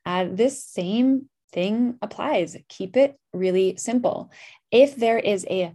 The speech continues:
lot of information you need to get to someone, then put that all, s-, put it all on one side, easy for people to read,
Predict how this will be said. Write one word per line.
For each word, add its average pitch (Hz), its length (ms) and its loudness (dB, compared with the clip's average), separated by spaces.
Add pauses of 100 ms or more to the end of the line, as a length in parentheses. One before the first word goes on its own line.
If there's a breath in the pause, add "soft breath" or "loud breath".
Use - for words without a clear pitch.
(200)
lot 180 440 -4
of 196 120 -2
information 185 680 -4
you 175 80 -4
need 175 240 -4
to 175 80 -10
get 226 240 -6
to 226 80 -8
someone, 170 560 -8 (320 loud breath)
then 233 500 0
put 302 240 -2
that 381 200 -4 (100)
all, 269 560 0
s-, - 340 -14 (320)
put 262 160 -4
it 330 200 -8
all 214 200 0
on 185 220 -2
one 180 180 -2
side, 202 400 -4
easy 185 320 -6
for 247 140 -4
people 208 260 -6
to 190 80 -4
read, 175 400 -6